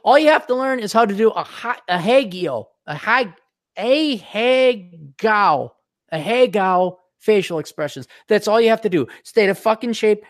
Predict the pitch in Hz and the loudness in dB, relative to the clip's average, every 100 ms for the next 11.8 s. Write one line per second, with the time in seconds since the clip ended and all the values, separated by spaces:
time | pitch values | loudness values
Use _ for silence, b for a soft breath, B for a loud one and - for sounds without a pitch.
0 | - 175 170 165 233 220 214 190 - - | -8 -6 -4 -2 0 2 0 0 -6 -8
1 | 175 - 180 147 _ _ _ 165 165 185 | -8 -6 -8 -8 _ _ _ -6 -4 -2
2 | 175 160 156 151 147 143 139 131 131 139 | -2 -2 -4 -2 -4 -4 -4 -6 -8 -12
3 | - 143 131 127 123 113 107 117 104 _ | -8 -8 -6 -8 -8 -8 -10 -14 -16 _
4 | _ _ _ _ _ _ _ _ _ _ | _ _ _ _ _ _ _ _ _ _
5 | _ _ - 180 190 247 269 214 233 - | _ _ 0 4 4 4 2 4 2 2
6 | - - 233 240 214 - _ - - 254 | -4 0 2 2 0 -4 _ -20 -10 -6
7 | 175 233 240 233 202 202 202 185 180 147 | -2 4 4 4 -2 0 -2 -2 -6 -2
8 | 196 170 - b b 165 220 185 220 208 | -2 -2 -6 b b -2 -2 2 2 2
9 | 160 180 185 170 147 120 _ _ _ - | -2 -6 -4 -4 -6 -10 _ _ _ -4
10 | 180 180 190 185 160 170 156 160 151 170 | 0 0 2 0 0 2 4 2 0 -4
11 | 156 151 143 139 135 120 101 - | -4 -4 -6 -8 -8 -14 -16 -20